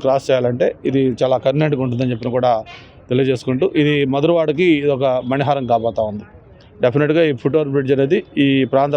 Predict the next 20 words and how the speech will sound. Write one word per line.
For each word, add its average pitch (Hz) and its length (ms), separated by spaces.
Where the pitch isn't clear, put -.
ప్రజల 135 200
యొక్క 131 200
చిరకాల 131 360
వాంఛ, 123 300
అది 131 380
సాకారం 143 340
అవుతున్నందుకు 131 480
స్థానిక 131 380
శాసనసభ్యుడిగా 131 680
మరి 127 140
మన 127 200
హయాంలో 151 380
దీన్ని 135 240
మనం 127 240
నిర్మాణం 135 340
చేసుకోవడానికి 120 420
కూడా 127 180
అన్ని 127 180
అనుమతులు 123 360
వచ్చి 139 180